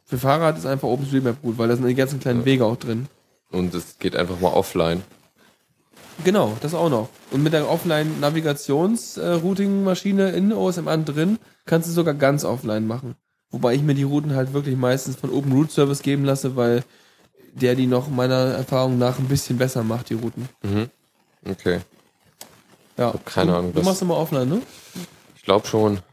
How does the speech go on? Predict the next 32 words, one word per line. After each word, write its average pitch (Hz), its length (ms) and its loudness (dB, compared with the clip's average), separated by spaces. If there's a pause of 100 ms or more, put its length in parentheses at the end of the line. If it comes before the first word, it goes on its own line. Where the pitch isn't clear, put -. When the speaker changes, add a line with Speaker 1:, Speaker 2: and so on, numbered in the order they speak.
(220)
Speaker 2:
aber 92 220 0
ich 92 120 -4
weiß 104 180 2
auch 107 80 2
nicht, 101 240 -2
was, 101 300 -4
was - 240 -2
bei 98 160 0
mir 95 180 0
der 92 100 0
Standard 90 400 -4
ist. 85 240 -8 (520)
Speaker 1:
<laughs> 135 920 -6
Egal, 123 260 2
Speaker 2:
Mal 101 80 4
Speaker 1:
Hauptsache 135 220 2
es 135 60 -2
Speaker 2:
gucken. 92 60 -6
Speaker 1:
geht. 131 340 -2
Speaker 2:
Ja. 92 180 0 (640)
Speaker 1:
Cool. 156 240 2 (240)
Ich 131 100 -4
glaub, 185 180 0
wir 196 60 -2
sind 190 140 0
durch. 175 320 2 (640)
Speaker 2:
Das, 98 440 -6
äh, 127 220 0
sieht 123 220 -8
wirklich 131 240 -8
so 135 100 -4
aus. 98 360 -4